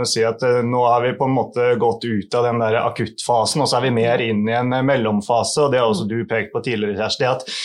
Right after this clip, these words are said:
Speaker 1: det blir vanskeligere og tøffere prioriteringer i mellomfasen. Men, men, men før vi kommer til, eh, det, altså, Kari Elisabeth, eh, litt interessert i, og det er sikkert du også, Kjersti, altså,
Speaker 2: <laughs>
Speaker 1: sett i etterkant,
Speaker 2: Mm.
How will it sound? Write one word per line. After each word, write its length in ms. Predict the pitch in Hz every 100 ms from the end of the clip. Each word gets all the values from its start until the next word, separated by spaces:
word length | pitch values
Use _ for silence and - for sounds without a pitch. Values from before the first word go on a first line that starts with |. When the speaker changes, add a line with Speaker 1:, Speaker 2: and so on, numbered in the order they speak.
| - - - _
Speaker 1:
det 100 | -
blir 160 | 123 139
vanskeligere 480 | 143 123 - 113 131
og 80 | 147
tøffere 320 | 131 - 110
prioriteringer 880 | 110 120 123 131 117 104 104 127 131
i 280 | 123 120 135
mellomfasen. 840 | 139 123 107 104 101 113 101 - 151
Men, 180 | 156 170
men, 120 | 175
men 160 | 170
før 300 | - - 131
vi 80 | 131
kommer 420 | 151 127 110 123 135
til, 400 | - 135 123 127
eh, 380 | 131 127 127 127
det, 340 | 127 98 117 123
altså, 320 | 143 139 147
Kari 140 | 147 139
Elisabeth, 380 | 131 - 139 139
eh, 140 | 151
litt 260 | 143 139 139
interessert 640 | 123 143 - 101 90 -
i, 140 | 135 131
og 140 | 123
det 80 | 110
er 80 | 131
sikkert 220 | 110 -
du 100 | -
også, 220 | 92 - 92
Kjersti, 320 | 101 - 156
altså, 240 | 143 170
Speaker 2:
<laughs> 160 | 202 190
Speaker 1:
sett 380 | - 156 156 -
i 200 | 151 127
etterkant, 720 | 151 151 - - 135 135 - 196
Speaker 2:
Mm. 200 | 180